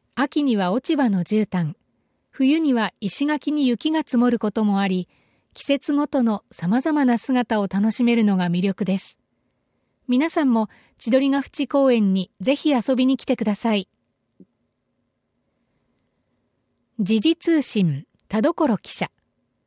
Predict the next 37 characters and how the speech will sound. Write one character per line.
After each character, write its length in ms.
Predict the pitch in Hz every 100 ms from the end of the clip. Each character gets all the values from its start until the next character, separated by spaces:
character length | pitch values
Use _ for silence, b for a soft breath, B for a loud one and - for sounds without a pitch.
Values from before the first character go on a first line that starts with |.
| _ _ _ _ -
皇 220 | 320 359
居 200 | - 233
外 280 | 214 247 247
苑 160 | 240
と 280 | 233 233 233 -
丸 280 | 170 214 294
の 140 | 320
内 220 | 311 -
の 120 | 202 165
夜 160 | 139 -
景。 400 | 220 208 190 175 _ _ _ _ _ _ _ _ _ _ _ _ _ _ _
夜 280 | 240 302 359
の 180 | 320 254
皇 220 | 294 277
居 160 | 277 220
外 260 | 214 226
苑 200 | 233 220
は 200 | 214 208 b b
異 140 | - 180
空 220 | 277 339
間 200 | 302 254
に 120 | 208
来 100 | -
た 120 | 247
よ 160 | 233 214
う 40 |
な 120 | 196 190
気 140 | 233
分 180 | 220 208
に 80 | 190
な 160 | 190
れ 100 | 208
る 100 | 196
場 120 | 175
所 140 | 180 185
で 140 | 180
す。 220 | 185 -